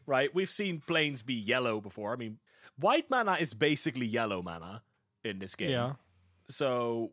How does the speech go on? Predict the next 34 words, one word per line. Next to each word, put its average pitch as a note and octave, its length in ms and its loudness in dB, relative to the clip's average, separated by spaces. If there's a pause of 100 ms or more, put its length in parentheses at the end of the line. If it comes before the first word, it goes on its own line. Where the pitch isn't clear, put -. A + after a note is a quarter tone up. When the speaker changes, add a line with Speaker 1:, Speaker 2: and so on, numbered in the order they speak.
Speaker 1:
with A#2+ 200 -2
how A#2+ 160 -2
it's A#2+ 100 -6
put A#2+ 160 -4
on A2+ 140 -4
cards, A2+ 480 -4
and C#3+ 120 -2
then D#3+ 120 -4
they're E3+ 120 2
like, D#3 220 2
"Nah, C#3 220 2
that's E3+ 140 -2
just - 300 -10
straight C3+ 360 0
white." G2+ 260 -4
Speaker 2:
Maybe F#3+ 280 2
they G#3+ 180 2
tried A2 420 -2
it D3+ 120 -2
in F3 180 -4
yellow, G3 360 -2
and C#3 160 -2
they're C3+ 120 0
like, B2 320 -2
"It's B2+ 100 -10
kinda B2+ 480 -6
ugly. G2+ 460 -8 (640)
Let's B2+ 140 -8
just A#2+ 120 -12
put A#2 140 -4
it G#2+ 60 -8
back G#2 180 -8
to A2 100 -12
white." G#2 320 -8